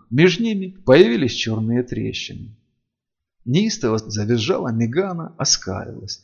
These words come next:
Во рту у неё стремительно удлинялись клыки, вытягивались двумя парами белых игл.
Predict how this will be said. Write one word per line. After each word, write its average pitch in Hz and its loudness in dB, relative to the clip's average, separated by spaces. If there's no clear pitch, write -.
Во 120 4
рту 120 2
у 127 4
неё 175 0
стремительно 170 2
удлинялись 131 2
клыки, 185 0
вытягивались 135 4
двумя 117 2
парами 117 0
белых 107 -4
игл. 98 -10